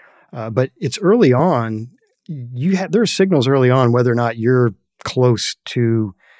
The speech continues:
embracing and understanding the problem you're trying to solve or the thing you're trying to create. And that can be done. That's where I, I really love the, the prototype outcome from the classic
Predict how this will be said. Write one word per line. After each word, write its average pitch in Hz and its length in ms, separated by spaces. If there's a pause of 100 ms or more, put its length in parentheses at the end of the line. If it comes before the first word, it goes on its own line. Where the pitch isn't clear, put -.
(200)
embracing 117 640
and 110 160
understanding 107 680
the 98 80
problem 110 380
you're 98 100
trying 104 220
to 101 80
solve 104 480
or 107 160
the 101 140
thing 113 220
you're 104 120
trying 110 220
to 95 60
create. 104 560 (160)
And 113 260
that 139 180
can 165 100
be 156 100
done. 147 340 (240)
That's 143 240 (160)
where 143 180
I, 143 140 (240)
I - 40
really 147 200
love 131 380
the, 120 180 (480)
the 135 100
prototype 143 560 (400)
outcome 131 480
from 120 240
the 110 140
classic 120 420